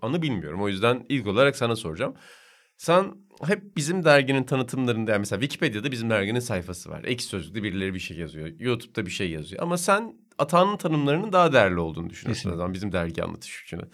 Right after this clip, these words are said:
Speaker 1: Şu an Amerika'da yaşayan ve aslında futbol dünyasından yıllardır uzakta olan, öyle değil mi? Yasin Özden'a.
Speaker 2: Yani.
Speaker 1: Bizim Sokrates dergi nasıl anlatıldı?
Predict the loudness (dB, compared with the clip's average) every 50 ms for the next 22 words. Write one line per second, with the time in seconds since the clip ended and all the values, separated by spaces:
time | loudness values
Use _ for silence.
0 | -16 -10 -6 2 6 6 6 8 6 4 4 4 2 2 2 4 4 4 4 2
1 | 2 2 2 2 4 4 4 4 4 2 -2 -6 -6 -8 -6 -2 -2 -2 0 0
2 | 0 0 0 -2 -2 -4 -4 -4 -4 -4 -4 -2 2 2 2 4 2 0 -2 0
3 | -2 -2 -2 -4 -8 -6 -6 -6 -6 -4 -4 -4 -2 -2 -2 -4 -4 -4 -6 -8
4 | _ _ -4 -4 -4 -2 -2 -2 -2 -2 -2 -2 -2 0 0 0 0 0 2 2
5 | 2 0 0 -4 -8 -14 -8 -6 -4 -2 -2 -2 0 0 -2 -2 -2 -6 -2 -2
6 | -4 0 2 2 2 4 4 4 4 4 4 2 2 2 0 -2 -6 -8 -12 -14
7 | -12 -12 -14 -14